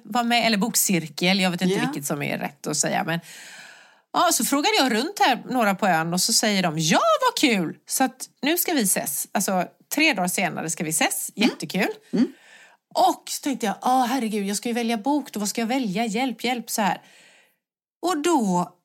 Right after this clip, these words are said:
Speaker 1: åkte jag till biblioteket idag. Och då har de inte såna här bokcirkelkassar som många bibliotek har. Men däremot så har de en hel, du vet, såna här stora hyllor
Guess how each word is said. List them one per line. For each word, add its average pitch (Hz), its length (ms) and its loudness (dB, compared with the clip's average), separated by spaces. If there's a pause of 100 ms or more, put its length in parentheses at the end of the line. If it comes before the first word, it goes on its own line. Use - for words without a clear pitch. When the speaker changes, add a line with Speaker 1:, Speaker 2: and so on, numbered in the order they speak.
(140)
Speaker 1:
åkte 269 220 0
jag 185 60 0
till 170 60 -6
biblioteket 170 600 -4
idag. 220 160 0 (1200)
Och 311 100 2
då 262 100 2
har 254 320 2
de 196 200 -2
inte 214 280 -2
såna 269 180 0
här 202 280 2 (160)
bokcirkelkassar 165 1120 -2
som 349 180 0
många 233 240 0
bibliotek 170 500 -6
har. - 300 -6
Men 165 200 -4
däremot 190 420 -2
så 175 80 -2
har 175 200 0
de 143 120 -8
en 151 80 -6
hel, 170 280 -4
du 190 60 -4
vet, 202 140 -2
såna 196 100 0
här 180 60 0
stora 180 340 0
hyllor 202 640 0